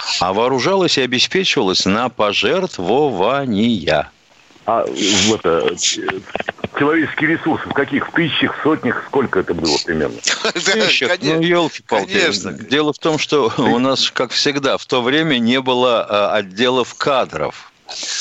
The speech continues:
Speaker 2: Мгм.
Speaker 3: И
Speaker 1: И уч-,
Speaker 3: цифровизации
Speaker 1: и
Speaker 3: ещё не
Speaker 1: цифровизации
Speaker 3: Да,
Speaker 1: не было.
Speaker 3: да, да,
Speaker 1: Учёт
Speaker 3: да.
Speaker 1: был, <laughs> учёт был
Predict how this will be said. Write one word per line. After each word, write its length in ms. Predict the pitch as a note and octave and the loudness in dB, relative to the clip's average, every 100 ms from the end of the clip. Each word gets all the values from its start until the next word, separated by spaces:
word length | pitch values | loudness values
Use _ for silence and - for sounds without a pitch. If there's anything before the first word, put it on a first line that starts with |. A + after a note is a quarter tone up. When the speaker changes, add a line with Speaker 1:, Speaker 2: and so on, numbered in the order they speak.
| - | -4
Speaker 2:
Мгм. 340 | D#2+ - B2+ - - A2 - - - - | -2 0 -2 -2 -4 -6 -8 -18 -14 -4
Speaker 3:
И 40 | D#3+ | 0
Speaker 1:
И 40 | |
уч-, 40 | |
Speaker 3:
цифровизации 920 | - G#3+ - - A3 F3+ D#3+ C#3+ C#3 C#3 | 2 2 2 2 2 2 0 0 -2 -2
Speaker 1:
и 20 | |
Speaker 3:
ещё 120 | B2+ | 0
не 60 | - | 2
Speaker 1:
цифровизации 920 | E3 D3+ D#3+ E3 C3+ B2 G2+ C#3 - | 2 2 2 2 2 2 0 0 2
Speaker 3:
Да, 40 | A2+ | 2
Speaker 1:
не 120 | G2 | 2
было. 160 | F#2+ G2+ | 2 0
Speaker 3:
да, 100 | G2 | 0
да, 60 | |
Speaker 1:
Учёт 340 | A2+ - F#3+ E3+ | 0 0 0 -2
Speaker 3:
да. 100 | F#2 | -2
Speaker 1:
был, 240 | D3+ D#3+ - | 2 2 2
<laughs> 40 | C#3+ A2+ A#2 | 0 2 0
учёт 280 | A#2 D#3+ D#3+ | 0 0 0
был 200 | C3+ | 0